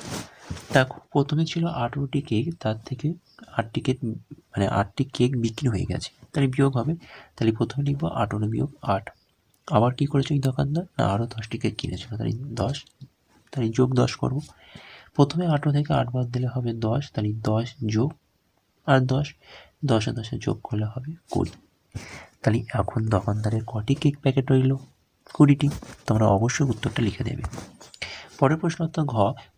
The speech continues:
অনিমা চারটি নতুন বই কিনেছে। বইগুলোর দাম যথাক্রমে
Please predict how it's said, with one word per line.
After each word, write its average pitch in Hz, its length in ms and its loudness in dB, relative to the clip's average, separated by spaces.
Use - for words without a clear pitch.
অনিমা 143 300 4
চারটি 127 240 0
নতুন 143 360 2
বই 123 220 6
কিনেছে। 98 320 -6
বইগুলোর 147 480 6
দাম 131 120 2
যথাক্রমে 117 520 0